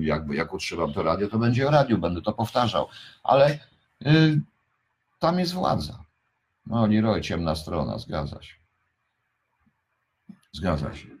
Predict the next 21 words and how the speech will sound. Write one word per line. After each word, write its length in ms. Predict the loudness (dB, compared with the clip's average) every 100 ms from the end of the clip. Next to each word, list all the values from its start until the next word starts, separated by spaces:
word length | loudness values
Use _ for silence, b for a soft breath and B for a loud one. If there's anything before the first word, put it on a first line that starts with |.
| _ _ _ -8 -4
Uczciwi 420 | -2 0 2 2
ludzie 360 | 2 0 -2
niestety 520 | 0 0 0 -2 2 2
albo 240 | 2 0
wyjechali, 600 | 0 -2 -2 0 0 0
albo 240 | -2 -2
siedzą 340 | -4 -4 -4 -4
cicho, 360 | -4 -6 -4
bo 120 | -2 -2
się 160 | 0
boją, 400 | 0 2 2 2
bo 120 | 2
zostaną 440 | 0 -2 -2 0 0
nazwani 540 | 0 0 0 2 0
komunistami, 800 | 0 0 2 0 0 0 0 0
wykształceniami, 960 | -4 -8 -8 -10 -8 -6 -4 -2 -2 -4
wykształceniuchami, 1000 | -6 -6 -6 -8 -8 -10 -8 -4 -2 -2
nawet 280 | -2 -4 -6
jeśli 280 | -10 -10 -4
nie 120 | -2
mają, 400 | 0 0 -2 -6